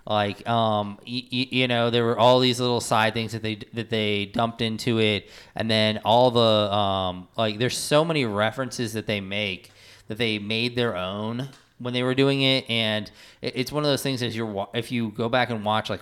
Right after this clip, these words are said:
older t-, T V series, and then you're like, "Wait a second, that was a, that was a future, that, that was from this show, but now it's in Futurama." And, like, and you see all this kind of crazy things go on. And so, yeah, Futurama is a, is a phenomenal show. Um,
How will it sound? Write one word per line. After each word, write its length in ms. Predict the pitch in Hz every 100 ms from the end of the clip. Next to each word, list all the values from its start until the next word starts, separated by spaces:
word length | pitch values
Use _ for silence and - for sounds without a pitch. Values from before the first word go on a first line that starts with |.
| -
older 320 | 98 110 107
t-, 200 | - 107
T 340 | - - - 113
V 140 | 107
series, 340 | 110 127 127 117
and 60 | 117
then 80 |
you're 100 | 113
like, 260 | 107 95 90 - _ _ _ -
"Wait 160 | 127
a 60 | 123
second, 500 | - 92 - 85 82 _ _ _
that 140 | 107
was 240 | 120 123 110
a, 680 | 107 98 92 92 90 90 - _ _ -
that 120 | 117
was 180 | 120 117
a 60 |
future, 380 | 113 117 107 - 110
that, 180 | 120
that 120 | 110 123
was 320 | 123 120 - - - -
from 180 | - 117
this 140 | 147
show, 580 | - - 117 113 107 104 104
but 80 |
now 100 | 117
it's 100 | 113 113
in 60 |
Futurama." 440 | 101 113 - 101 95
And, 80 | 101
like, 160 | 113 107
and 100 | 120
you 60 |
see 180 | 120 156
all 160 | 143 131
this 140 | 113
kind 260 | - 120 107
of 80 | -
crazy 280 | 135 135
things 320 | 117 113 107 -
go 200 | 104 98
on. 340 | 117 113 98 - - - - -
And 300 | 104 98 98
so, 260 | 117 107
yeah, 220 | 101 101 87
Futurama 580 | 123 120 147 143 131
is 220 | 113 107 95
a, 500 | 98 95 92 90 92
is 120 | 113
a 60 | 113
phenomenal 480 | - 110 110 107 107
show. 580 | - 104 101 101 101
Um, 600 | 104 101 95 95 92 90